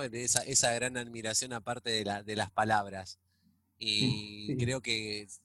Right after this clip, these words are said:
Speaker 1: uno conociéndote <laughs> ve eso reflejado completamente.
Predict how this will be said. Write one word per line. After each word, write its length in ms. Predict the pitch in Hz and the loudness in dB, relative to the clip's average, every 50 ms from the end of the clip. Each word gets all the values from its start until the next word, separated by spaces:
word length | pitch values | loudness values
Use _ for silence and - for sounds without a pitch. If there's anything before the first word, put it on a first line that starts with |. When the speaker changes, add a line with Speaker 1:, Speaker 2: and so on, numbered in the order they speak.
| - 107 113 - | -20 -20 -20 -14
Speaker 1:
uno 240 | 143 139 135 135 127 | -12 -10 -10 -10 -8
conociéndote 960 | 127 123 117 113 107 - 135 131 127 127 - 139 143 147 139 131 127 107 - - | -8 -8 -2 0 2 2 2 2 0 2 4 6 6 6 6 4 2 -2 -8 -16
<laughs> 440 | 110 113 123 117 139 131 123 123 127 | -12 -10 -4 -4 -2 -2 -2 -4 0
ve 220 | 120 127 147 147 | 10 10 12 12
eso 260 | 143 143 139 - 135 123 | 12 12 10 8 6 4
reflejado 640 | 117 117 110 - 110 110 107 - 131 135 131 127 | 0 -2 -2 -2 -2 -4 0 2 2 2 2 0
completamente. 920 | 117 117 113 104 98 120 123 123 117 117 117 117 113 107 104 95 95 95 | -2 -6 -8 -6 -2 -2 0 0 0 -2 -2 -2 -6 -8 -8 -12 -16 -18